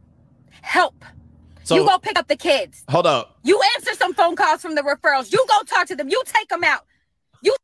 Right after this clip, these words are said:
Speaker 1: children the best that they can possibly have.
Speaker 2: Yeah, it, they can live with me. I'll give them the best.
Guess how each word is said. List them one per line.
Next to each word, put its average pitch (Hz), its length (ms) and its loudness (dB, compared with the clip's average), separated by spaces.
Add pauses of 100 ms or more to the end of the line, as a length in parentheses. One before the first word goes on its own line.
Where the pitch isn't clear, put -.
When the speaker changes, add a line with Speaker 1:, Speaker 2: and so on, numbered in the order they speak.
Speaker 1:
children 262 380 -4
the 208 100 0
best 277 460 -2
that 233 140 -2
they 254 180 -2
can 202 300 -6
possibly 254 500 -4
have. 226 340 -2 (100)
Speaker 2:
Yeah, 170 300 2 (100)
it, 165 120 -4 (160)
they 151 160 0
can 170 160 0
live 175 160 2
with 175 120 2
me. 147 160 2
I'll 135 120 4
give 135 160 -2
them 135 80 -4
the 135 80 -4
best. 113 300 -2